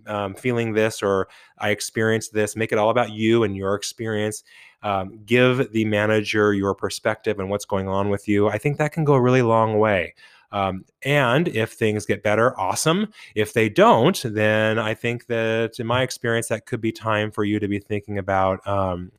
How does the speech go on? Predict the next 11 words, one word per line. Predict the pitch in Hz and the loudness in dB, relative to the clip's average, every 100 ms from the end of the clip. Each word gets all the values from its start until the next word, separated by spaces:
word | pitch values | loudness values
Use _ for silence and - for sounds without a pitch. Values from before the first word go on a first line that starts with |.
| _ | _
possibly | 113 104 101 | -2 -2 -4
making | 101 104 98 | -6 -4 -4
another | 95 98 | -2 -2
move | 98 107 104 104 | 0 2 4 4
or | 92 | 2
a | 92 | -2
shift | - 104 - | -4 -4 -4
into | 98 | -6
something | - 101 - 98 98 | -4 -6 -6 -6 -2
new. | 101 98 98 _ - - - - | 0 0 -2 _ -20 -20 -20 -6
Um, | 101 95 92 | -2 0 -2